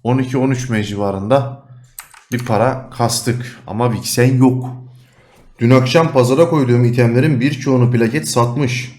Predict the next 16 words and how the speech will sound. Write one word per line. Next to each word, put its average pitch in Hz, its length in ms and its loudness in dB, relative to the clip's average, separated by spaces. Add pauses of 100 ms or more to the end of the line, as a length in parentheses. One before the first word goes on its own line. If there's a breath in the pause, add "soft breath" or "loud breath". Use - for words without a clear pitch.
(200)
Yüz 104 260 -4
yetmiş 123 380 0
bir 180 100 0
M 143 220 2
civarında 120 500 2
para 156 200 2
veriyor 131 240 0
lan 139 160 0
bana. 113 260 -2 (800 soft breath)
Flame 156 340 4
Rock'tan 180 240 2
çıkarttığım 175 500 2
Golden 156 260 2
Snake'ler 170 400 0
satılır 175 400 2
mı? 175 220 2